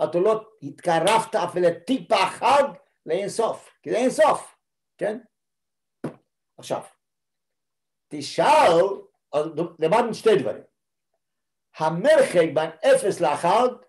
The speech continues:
זה בלי גבול. המרחק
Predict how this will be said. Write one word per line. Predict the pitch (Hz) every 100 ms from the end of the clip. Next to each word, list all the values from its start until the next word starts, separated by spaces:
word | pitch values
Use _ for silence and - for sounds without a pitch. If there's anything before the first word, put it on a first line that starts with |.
| _ _ _ _ _ _ _ _ _ _ _ _
זה | 170
בלי | 185 320
גבול. | 269 180 127 - _ _ _ _ _ _ _ _ _ _ _ - - - _ _ -
המרחק | 156 185 285 277 226